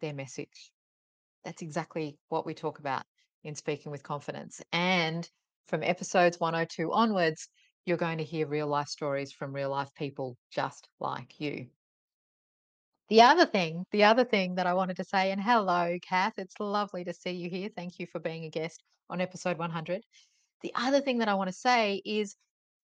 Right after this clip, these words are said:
with guests coming onto the podcast now, I would also love to showcase people who feel like they're not good enough yet to get their message out there,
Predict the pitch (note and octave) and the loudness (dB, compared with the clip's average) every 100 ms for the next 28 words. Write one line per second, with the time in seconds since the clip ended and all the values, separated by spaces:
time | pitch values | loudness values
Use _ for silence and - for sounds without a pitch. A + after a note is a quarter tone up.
0 | _ _ _ _ _ _ _ _ _ _ | _ _ _ _ _ _ _ _ _ _
1 | _ - G3+ A3+ - - B3+ C4+ - - | _ -12 -6 -6 -4 0 0 0 -10 -18
2 | - - A3+ G#3 G3+ G3 - F3 - G3 | -14 -6 -4 -2 -4 -4 -6 -8 -2 -2
3 | G3+ - G3+ D3+ - - - C#3+ - G#3 | -2 -4 -4 -4 -8 -20 -14 -12 -8 -6
4 | C4 _ _ _ _ _ _ - - G3 | -6 _ _ _ _ _ _ -20 -2 0
5 | G3 F#3+ G3+ - A3+ G#3 F#3 - F#3 - | 2 0 -2 -4 -2 0 0 -4 -8 -2
6 | F3 F#3 G3+ F#3 F#3 - E3+ - D#3 D#3 | -2 -2 -2 -2 -4 -6 -6 -4 -4 -4
7 | F3+ F3+ - - C4+ D4+ A#3+ F3 E3+ - | -4 -6 -6 -6 -2 0 2 2 0 -2
8 | F3+ E3+ E3+ F#3+ - F#3 G3 F3 D#3 - | -2 0 -4 -6 -4 -2 -2 -4 -8 -8
9 | - - _ _ _ _ _ _ _ - | -8 -8 _ _ _ _ _ _ _ -6
10 | F3+ F3 - E3 D#3 - D#3 F3+ G#3 D3+ | 0 0 0 -6 -6 -8 0 2 2 -2
11 | D3 | -6